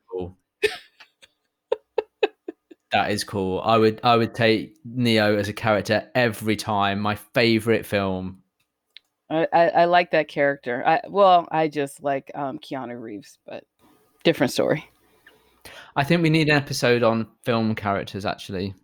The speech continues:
Speaker 2: Or man crushes?
Speaker 1: Well, <laughs> if you like, but
Speaker 2: Okay.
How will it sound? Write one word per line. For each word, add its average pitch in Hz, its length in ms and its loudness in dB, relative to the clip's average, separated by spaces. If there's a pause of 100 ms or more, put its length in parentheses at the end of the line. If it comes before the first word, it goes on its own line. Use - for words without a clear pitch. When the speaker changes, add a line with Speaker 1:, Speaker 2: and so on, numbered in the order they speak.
(180)
Speaker 2:
Or 160 160 4
man 160 300 6
crushes? - 500 2 (1160)
Speaker 1:
Well, 113 480 -2 (340)
<laughs> - 340 -20
if - 160 -6
you 104 100 0
like, 101 280 2 (140)
but 110 240 4
Speaker 2:
Okay. 156 240 2